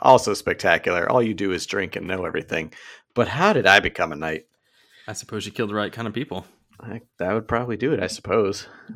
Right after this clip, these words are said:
Speaker 2: Bronn was hilarious 'cause he was on everyone's side at one point or another. He was out for Bronn, and that
Speaker 1: Well,
Speaker 2: was it.
Speaker 1: yeah. You, you pay him the amount of money, he'll be on anybody's team. So, hey,
Speaker 2: Yeah.
Speaker 1: he was good to go.
Speaker 2: Hired mercenary. He was,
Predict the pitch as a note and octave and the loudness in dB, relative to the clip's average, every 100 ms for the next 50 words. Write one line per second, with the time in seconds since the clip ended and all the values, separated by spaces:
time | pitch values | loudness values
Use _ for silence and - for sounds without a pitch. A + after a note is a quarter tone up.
0 | B2+ D3 G#3+ F#3+ C#3 A#2+ A#2+ A2+ - G#2+ | 2 4 6 4 2 2 2 0 -2 -6
1 | - D3 D#3+ B2 A2+ G#2+ G2+ A2 G#2+ G2+ | -4 -2 -2 -2 -2 -4 -4 -4 -4 -4
2 | F#2+ G#2 G2+ G2 F#2 A2 - G#2 A2+ A2+ | -4 -2 0 -2 -4 -10 -10 -4 -4 -2
3 | A2 G2+ F#2+ F#2 F#2+ F#2+ A#2 C#3+ C3+ A2+ | -4 -4 -4 -6 -6 -6 -4 -2 -2 -4
4 | _ A2+ B2+ - - G#2 G#2+ G2 E2+ E2+ | _ 4 4 2 -4 -4 -2 -2 -6 -10
5 | E2+ - A2 - G#2+ - - - - _ | -16 0 8 8 8 0 -4 -6 -16 _
6 | _ _ G3 F3+ - G3 G3 F#3 F3 D#3+ | _ _ 2 4 2 6 10 10 10 8
7 | E3+ D3 F#3+ D#3+ C3+ E3+ C#3+ B2+ F#3+ A2 | 8 10 8 10 10 10 8 8 8 6
8 | F#2+ - G2+ F2 E2+ - F#2+ F2 C3 D3+ | 4 2 -2 -2 -2 2 4 4 8 8
9 | - - B2 C#3+ A2 A2+ G#2 C3 G2+ - | 8 2 2 2 2 0 8 10 10 4
10 | - - - G2+ - A#2 G#2+ G2+ - G2 | -14 -20 -20 -18 -6 -4 -2 -4 -6 -8
11 | F#2 F#2+ G2 A2+ A2 G2 - | -8 -8 -8 -6 -6 -8 -10